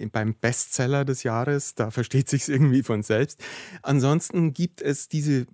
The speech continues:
von Ihnen schon erwähnten vierhundertzweiundsechzig Nominierungen, die erfolgen von, ja,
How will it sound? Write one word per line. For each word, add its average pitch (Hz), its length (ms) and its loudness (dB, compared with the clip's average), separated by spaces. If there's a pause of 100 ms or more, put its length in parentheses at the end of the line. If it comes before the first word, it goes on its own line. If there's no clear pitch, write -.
(180)
von 131 180 0
Ihnen 127 160 0
schon 123 160 0
erwähnten 120 380 0
vierhundertzweiundsechzig 123 960 0
Nominierungen, 131 960 2
die 156 200 0
erfolgen 160 760 0
von, 185 720 2
ja, 123 420 -2